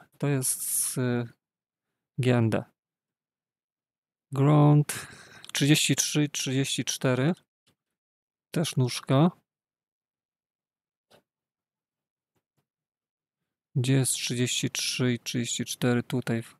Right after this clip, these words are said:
Aha. Czyli widzicie, możecie się podpiąć bezpośrednio pod ten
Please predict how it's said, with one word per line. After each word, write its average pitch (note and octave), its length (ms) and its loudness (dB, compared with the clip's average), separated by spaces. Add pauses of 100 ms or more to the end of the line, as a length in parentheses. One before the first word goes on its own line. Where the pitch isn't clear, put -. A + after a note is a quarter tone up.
(120)
Aha. C#3 360 0 (640)
Czyli F#3 180 0
widzicie, F#3 360 0
możecie C#3 380 0
się - 140 -2
podpiąć - 600 2
bezpośrednio E3 880 2
pod - 240 -2
ten C#3+ 200 2